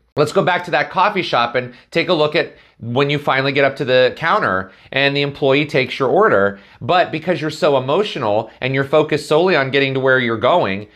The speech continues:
you're so hasty and you're quick with your speech, and then you get the coffee and maybe there's a mistake.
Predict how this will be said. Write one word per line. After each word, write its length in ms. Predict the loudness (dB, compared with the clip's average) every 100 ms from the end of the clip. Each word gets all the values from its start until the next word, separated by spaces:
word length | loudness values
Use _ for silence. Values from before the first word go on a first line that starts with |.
| _
you're 180 | -4 -4
so 240 | 0 0 0
hasty 560 | 0 -2 -2 -2 0
and 100 | -2
you're 80 | -4
quick 340 | -4 0 0
with 140 | 0 -4
your 140 | -4
speech, 480 | -6 -4 -2 0 -2
and 60 | -4
then 80 |
you 80 | -2
get 180 | -2 -2
the 60 | -4
coffee 500 | 0 0 0 -2 -4
and 80 |
maybe 180 | -2 -2
there's 220 | 0 0
a 40 | -2
mistake. 680 | -8 -8 -2 2 2 0